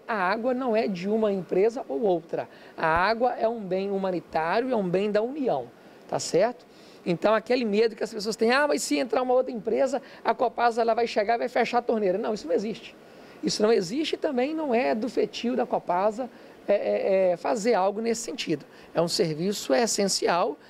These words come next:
e que tá ligado ali diretamente na vida das pessoas. É, e aí, dentro de, desse novo contrato e também da, da, desse novo edital que será publicado, teremos prazos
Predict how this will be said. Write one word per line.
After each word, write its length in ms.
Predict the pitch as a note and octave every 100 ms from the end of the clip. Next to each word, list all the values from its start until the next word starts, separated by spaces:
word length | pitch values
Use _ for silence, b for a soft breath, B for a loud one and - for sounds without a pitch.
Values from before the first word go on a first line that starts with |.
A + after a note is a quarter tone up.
| B B A3
e 120 | A3
que 420 | - D#4 D4+ G#3+ -
tá 160 | E4
ligado 500 | D#4+ A#3 F3+ E3+ F#3+
ali 160 | F3+ F#3+
diretamente 800 | G3+ B3 C4 C4 F#3+ F3 G#3+ -
na 140 | D4
vida 300 | C4 E3+ F#3
das 160 | G#3 -
pessoas. 560 | - - E3 C#3+ - B B B B B B -
É, 320 | F#3+ F#3+ - -
e 180 | E4
aí, 260 | C#4+ B3 D4
dentro 360 | G3+ C#4 - C4
de, 220 | F#3+ F#3+
desse 340 | F#3+ A3+ -
novo 300 | G#3 G#3 G3
contrato 680 | F#3 D#3+ C#3+ D#3 G3 - G3
e 60 |
também 400 | E3+ F3 E3+ F#3 F#3 B B -
da, 340 | E3 F3 E3
da, 280 | E3 E3 D#3+
desse 260 | E3+ F3
novo 220 | F#3+ G3+ G#3
edital 320 | D#3+ F#3 F3+
que 80 | -
será 240 | E3+ E3
publicado, 640 | G3 D3+ - A#3 B3 G3+ B B B B -
teremos 480 | G#3 G3 B3+ - - -
prazos 720 | G#3 G#3 B3+ D#4 E3+ D3 -